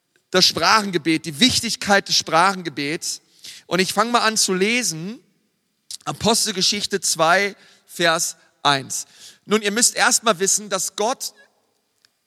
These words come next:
dieses Glied, was wir dort in den, im Mund haben, die, der Zunge, das ist Gott ganz wichtig. Die Zunge ist mächtig. Die Zunge ist gewaltig und deine Worte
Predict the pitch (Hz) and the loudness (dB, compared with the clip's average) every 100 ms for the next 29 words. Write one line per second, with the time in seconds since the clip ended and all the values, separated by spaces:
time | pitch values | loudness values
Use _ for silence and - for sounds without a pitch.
0 | _ 139 196 196 - - 185 247 277 202 | _ -6 -2 0 0 -2 -2 -2 -2 -4
1 | 190 208 185 196 220 190 190 180 151 196 | -4 -2 0 -2 -2 -6 -4 -6 -6 -6
2 | 180 185 254 - 180 147 147 151 160 175 | -2 -2 -2 -2 2 2 2 -6 -4 -2
3 | 160 - 247 254 156 185 226 - _ - | 0 2 2 2 0 0 -4 -8 _ -2
4 | 185 - 190 - - 202 - 190 202 - | -2 -2 -2 -2 0 0 2 0 0 -2
5 | 170 196 - - - - _ _ _ _ | -4 -8 -10 -14 -16 -20 _ _ _ _
6 | _ _ _ - 156 196 - - 254 262 | _ _ _ -16 -8 -4 2 4 4 2
7 | 226 190 175 175 202 190 - 131 - - | 0 0 -2 0 0 0 -4 -8 -14 -18
8 | - _ _ _ _ _ _ - - - | -20 _ _ _ _ _ _ -20 -20 -8
9 | 180 - - 262 247 220 202 - 180 139 | -4 0 2 2 0 0 0 0 -2 2
10 | 190 214 - 160 165 185 - _ _ - | 4 2 0 -6 -6 -6 -8 _ _ -20
11 | - 202 190 196 240 254 196 160 190 233 | -2 -2 2 2 2 0 -6 0 4 6
12 | 277 311 - 170 185 262 | 6 4 0 -2 0 -2